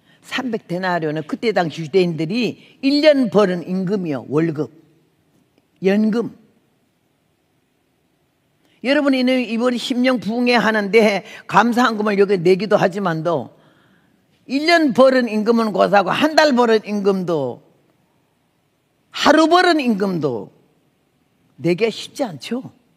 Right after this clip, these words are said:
근데 여인은 모든 사람의 상상을 초월하는 거액의 향품을 가지고 왔어요.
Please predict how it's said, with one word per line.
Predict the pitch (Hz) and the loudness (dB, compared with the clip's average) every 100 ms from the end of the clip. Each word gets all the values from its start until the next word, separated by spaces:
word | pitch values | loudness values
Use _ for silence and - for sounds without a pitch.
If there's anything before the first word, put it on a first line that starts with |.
| _ _ _ _ _ _ _ _ _ _ _ _ _ _ _ _ _ _ _ - | _ _ _ _ _ _ _ _ _ _ _ _ _ _ _ _ _ _ _ -6
근데 | 277 233 202 | -4 0 2
여인은 | 226 208 185 247 143 - _ _ | 4 2 -2 -2 -4 -10 _ _
모든 | 151 226 254 294 | 0 2 2 -2
사람의 | 262 233 226 | -2 -4 -4
상상을 | - 226 233 233 220 | -2 -2 0 -2 -4
초월하는 | - 339 262 202 208 254 - - | 0 2 4 4 2 -2 -4 -16
거액의 | - 214 214 214 180 220 247 240 - - - _ _ _ | -2 2 6 4 4 4 4 2 -4 -20 -20 _ _ _
향품을 | - 247 240 202 196 | -6 -6 -6 -8 -10
가지고 | 175 - 165 156 | -8 -8 -8 -8
왔어요. | 139 - - 117 139 180 | -12 -12 -14 -14 -12 -12